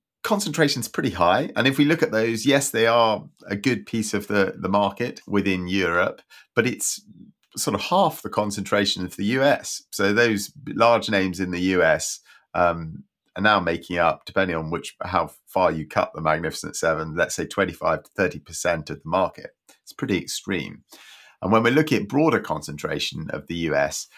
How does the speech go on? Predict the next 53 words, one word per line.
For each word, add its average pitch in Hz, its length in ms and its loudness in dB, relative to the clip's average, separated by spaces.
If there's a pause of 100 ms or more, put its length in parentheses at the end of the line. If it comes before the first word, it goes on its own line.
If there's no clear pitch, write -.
(240)
if 98 60 -10
we 113 100 2
look 110 180 4
at - 60 0
what's 113 240 0
the 113 140 0
top - 320 -2
ten 120 200 4
percent 107 320 2
by 95 140 2
market 101 400 2
value, 82 540 0 (260)
what 113 220 0
percentage 110 560 0
of 90 80 -2
the 95 140 4
overall 110 600 2
total 92 320 0
market, 104 540 0 (340)
uh, 98 300 4
we're 107 160 4
reaching 117 520 2
a 104 60 2
peak 120 420 -2
now, 87 360 4
last 107 400 2
seen 95 200 -2
in 92 120 -2
nineteen 95 300 0
twenty-nine, 95 600 0
of 73 100 -4
about 87 420 2 (280)
three 123 220 -2
quarters 104 420 -6
of 92 40 -2
the 90 60 2
market. 92 360 0
It's - 120 -14
a 98 40 -4
bit 110 180 -2
less 92 220 2
than 82 100 -10
that 80 160 -8
now, 78 220 2
but - 240 -10
between - 280 -4
seventy, 107 640 -4 (640)
around 101 280 4
seventy-three 113 580 -4
percent 98 400 -2
of - 60 -20
the 90 80 -4
market, - 560 -2